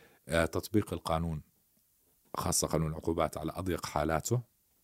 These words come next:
لأنه تطبيق القانون العقوبات على أضيق حالاته طب-، ودون التوسع فيه، آه، يقلل من عدد النزلاء في مراكز الإصلاح والتأهيل. هلأ، آه، مراكز الإصلاح والتأهيل،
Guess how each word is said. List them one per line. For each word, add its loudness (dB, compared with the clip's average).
لأنه 2
تطبيق -4
القانون -6
العقوبات -4
على -10
أضيق 4
حالاته -4
طب-، -6
ودون 2
التوسع 2
فيه، 0
آه، 4
يقلل 0
من -4
عدد -4
النزلاء -4
في -16
مراكز -6
الإصلاح -2
والتأهيل. -4
هلأ، -2
آه، -4
مراكز 4
الإصلاح 0
والتأهيل، -2